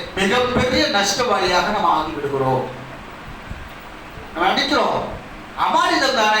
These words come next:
இதுக்கு என்ன இவ்வளவு விஷயம் என்று நினைக்கிறோம். ஆனால் மார்க்கம் பல்வேறு செய்திகள் நமக்கு சொல்கிறது. அமானிதத்தை யாரெல்லாம் பாதுகாக்க மாட்டார்கள், அது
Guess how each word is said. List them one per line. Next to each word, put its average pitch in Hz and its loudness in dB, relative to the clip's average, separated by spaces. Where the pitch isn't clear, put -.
இதுக்கு 302 0
என்ன 330 2
இவ்வளவு 294 4
விஷயம் 269 0
என்று 190 0
நினைக்கிறோம். 151 -2
ஆனால் 156 2
மார்க்கம் 233 2
பல்வேறு 208 2
செய்திகள் 208 0
நமக்கு - -6
சொல்கிறது. 156 0
அமானிதத்தை 208 2
யாரெல்லாம் 233 2
பாதுகாக்க 294 2
மாட்டார்கள், 196 2
அது 214 2